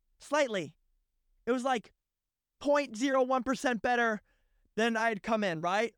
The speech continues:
A little bit less stressed, a little bit more, you know, endorphins flowing there, self-esteem slightly up. Boom, we'll take that win.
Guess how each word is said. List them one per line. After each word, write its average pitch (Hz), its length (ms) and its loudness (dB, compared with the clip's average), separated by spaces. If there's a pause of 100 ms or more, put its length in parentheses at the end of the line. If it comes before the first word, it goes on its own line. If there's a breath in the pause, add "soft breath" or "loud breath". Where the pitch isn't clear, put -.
(120)
A 196 40 -12
little 294 140 0
bit 262 140 -2
less 269 180 0
stressed, 254 640 -4 (960)
a 196 60 -10
little 262 180 2
bit 262 160 -2
more, 247 300 2
you 240 80 -4
know, 240 120 -2
endorphins 226 560 0
flowing 226 380 0
there, 226 420 0
self-esteem 247 760 -4 (320)
slightly 254 800 -2
up. 233 240 0 (360)
Boom, 294 200 0
we'll 240 100 0
take 285 220 -4
that 214 180 -2
win. 160 260 -2